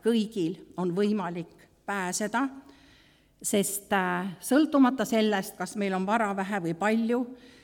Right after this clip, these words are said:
me võime teada, et meie elu eest on Jumal maksnud kõige kõrgema hinna,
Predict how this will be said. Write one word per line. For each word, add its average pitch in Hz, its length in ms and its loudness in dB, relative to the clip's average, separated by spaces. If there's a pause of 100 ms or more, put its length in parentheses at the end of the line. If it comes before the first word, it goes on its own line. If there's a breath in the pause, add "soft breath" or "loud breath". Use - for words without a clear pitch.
(120 loud breath)
me 196 120 4
võime 185 280 2
teada, 196 640 0
et 185 220 -4
meie 214 560 2 (1200)
elu 202 320 2
eest 185 480 -4 (720 soft breath)
on 185 440 4
Jumal 220 500 8
maksnud 202 560 -2 (240)
kõige 220 320 2
kõrgema 196 480 -2
hinna, 190 320 0